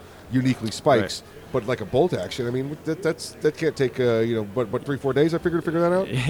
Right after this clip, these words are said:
Speaker 2: Yeah, so, uh, we haven't, we haven't ventured into the bolt guns yet.
Speaker 1: Right.
Speaker 2: But, uh, the mindset we took when we went with our six five Creedmoor was to try and replicate that precision. That
Speaker 1: And that's, and
Speaker 2: and
Speaker 1: that's what it
Speaker 2: it,
Speaker 1: looks
Speaker 2: and it's
Speaker 1: like. Yeah, it's got
Speaker 2: worked.
Speaker 1: that bolt
Speaker 2: Yeah.
Speaker 1: gun precision. And I'm sorry if I said bolt guns.
Speaker 2: No, no, you're,
Speaker 1: But
Speaker 2: you're
Speaker 1: the
Speaker 2: fine.
Speaker 1: bolt gun precision,
Speaker 2: Yeah.
Speaker 1: when you start getting into something like that, that's,
Speaker 2: Yeah.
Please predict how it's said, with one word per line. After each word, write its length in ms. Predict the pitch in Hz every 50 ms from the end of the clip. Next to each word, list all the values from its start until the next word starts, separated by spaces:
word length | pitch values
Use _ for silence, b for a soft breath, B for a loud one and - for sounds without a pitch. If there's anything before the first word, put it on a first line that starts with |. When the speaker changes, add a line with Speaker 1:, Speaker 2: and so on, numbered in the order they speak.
| 127 117
Speaker 2:
Yeah, 220 | 135 127 120 117 107
so, 280 | - - 120 113 113
uh, 140 | 113 110 110
we 100 | 104 117
haven't, 320 | 135 143 147 139 - - -
we 60 | 123
haven't 160 | 131 131 123 120
ventured 280 | 131 131 - 135 117
into 140 | 123 123 117
the 80 | 110 107
bolt 200 | 120 117 - 110
guns 240 | 123 117 117 110
yet. 220 | 113 110 120 127 - -
Speaker 1:
Right. 180 | 135 139 147 139 -
Speaker 2:
But, 160 | 113 107 101
uh, 300 | 104 101 95 95 95 98 - - - - - 107
the 80 | 113
mindset 460 | 107 113 117 117 117 107 123 117 101
we 80 | 101 104
took 240 | - 117 104 - 113
when 100 | 107 107
we 100 | 104 104
went 240 | 101 107 104 - 101
with 120 | 107 104
our 100 | 104 98
six 180 | - 117 98 -
five 240 | - 104 101 92 -
Creedmoor 400 | 113 110 104 104 101 101 101 98
was 180 | 95 92 87 -
to 140 | - 107 92
try 220 | - 110 101 101
and 200 | 101 98 95 98 - B B B B B
replicate 560 | - 120 123 - - 113 - 117 107 104 - -
that 380 | 104 101 101 - - - -
precision. 460 | - 104 - 113 104 98 107 101 98
That 80 | 98 95
Speaker 1:
And 60 | 175 175
that's, 200 | 160 - - -
and 80 | - - - - -
Speaker 2:
and 100 | 165 165
Speaker 1:
that's 100 | 180 - 175
what 60 | 156
it 40 | 160
Speaker 2:
it, 20 |
Speaker 1:
looks 100 | 202 240 -
Speaker 2:
and 20 | 127
it's 80 | 120
Speaker 1:
like. 0 |
Yeah, 100 | 143 143
it's 80 | 113 -
got 20 | 151
Speaker 2:
worked. 100 | 139 -
Speaker 1:
that 80 | 139 113 120
bolt 100 | 151 -
Speaker 2:
Yeah. 40 | -
Speaker 1:
gun 100 | 151 131
precision. 360 | 113 131 - 165 175 127 120 120
And 80 | 131 143
I'm 80 | 143
sorry 200 | - 143 135 131
if 80 | 113 131
I 60 | 127
said 220 | - 139 120 -
bolt 160 | - 123 117 -
guns. 200 | 135 131 117 143
Speaker 2:
No, 80 | 208 202
no, 120 | 202 202
you're, 140 | 160 156 170
Speaker 1:
But 100 | 143 143
Speaker 2:
you're 60 | 135 -
Speaker 1:
the 60 | 147
Speaker 2:
fine. 80 | 143 -
Speaker 1:
bolt 160 | 160 165 135
gun 160 | - 151 139
precision, 420 | - 120 117 - 214 220 151 135 135
Speaker 2:
Yeah. 80 | 135
Speaker 1:
when 80 | 131 143
you 80 | 156 151
start 200 | - 143 123 139
getting 160 | 143 135 135
into 100 | 127 113
something 240 | - 143 123 123 120
like 140 | 117 117
that, 180 | 175 180 165 -
that's, 180 | 135 120 139 151
Speaker 2:
Yeah. 80 | 143